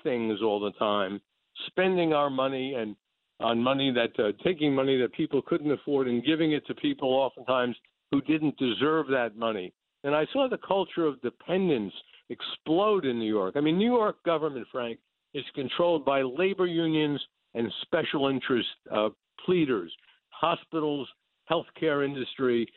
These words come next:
the healthcare workers unions, the teachers unions. Our government in Albany is in the possession of special interests who feed off it like parasites on a dying body. And that metaphor,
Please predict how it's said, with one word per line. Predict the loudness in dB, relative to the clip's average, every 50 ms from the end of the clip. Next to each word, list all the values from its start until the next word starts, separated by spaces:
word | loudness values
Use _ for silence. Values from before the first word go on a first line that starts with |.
| -20 _ _ -10
the | -4
healthcare | -2 0 -2 -2 -2 -2 0 0 2 2 4 2
workers | 2 0 0 -2 -2 -2 0
unions, | 2 2 4 4 4 4 2 2 0 -2
the | -6 -8 -8 -4 -2
teachers | -2 -2 0 0 0 0 0
unions. | 0 2 2 4 4 2 2 0 -2 -8 -14 -20 -20 -20 _ -2 0
Our | 0 0 0 0
government | 0 0 0 2 0 0 0 0 0 -2 -2
in | -2 0
Albany | 2 2 2 0 0 -2 -4 -4 -4 -4 -6 _ _ _ _ _ -8
is | -6 -2 0
in | 0 0 2
the | 0 0 -2 -2 -4
possession | -2 -2 -2 0 0 0 0 0 0 0 0 0 0 -2 -6 _ _ _ _ _ -6
of | -6 -6 -6 -8
special | -8 -2 -2 -2 0 0 0 0 0 0
interests | 0 -2 -2 -4 -4 -4 -4 -6
who | -8 -8 -10 -14 -12 -6 -2
feed | 0 2 2 4
off | 2 2 2 0 0 -2
it | -6 -6 -6 _ _ _ _ _ _ _ _
like | -2 0 0 0 -2 -6
parasites | -6 -2 -2 0 2 0 0 -2 -2 -2 -2 -2 -2 -2 -4
on | -4 -4 -2 -2
a | -2
dying | 0 0 0 2 2 2 0 0 0 0
body. | 2 2 2 2 0 0 0 0
And | 2 2
that | 0 0 -2 -2
metaphor, | 0 0 0 0 0 0 0 2 2 4 2 2